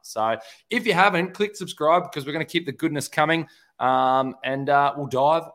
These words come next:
right in. So pretty easy one with the top six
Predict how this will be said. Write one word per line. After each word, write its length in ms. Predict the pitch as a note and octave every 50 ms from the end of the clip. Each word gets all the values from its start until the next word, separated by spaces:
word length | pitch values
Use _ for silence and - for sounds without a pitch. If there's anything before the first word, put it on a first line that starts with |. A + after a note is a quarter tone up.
| _
right 380 | - C3 D3 D#3+ E3 E3+ F3 F3 - _ _ _
in. 360 | D#3+ G3 A3+ A3 D#3 G#2+ F#2+ - _ _ _ _ _ _ _
So 360 | - - D#3 D#3 D#3 D#3 D3+ D3+ - - -
pretty 180 | G3+ G#3 G#3
easy 260 | G3 F#3+ G3 F3 F#3+
one 320 | F#3 F3+ F3+ F3+ F3+ F3+ F3
with 140 | F3 E3+ E3+
the 80 | D3+
top 380 | - - - F3 E3+ E3 - -
six 500 | - - - - F3+ F3 F3+ - -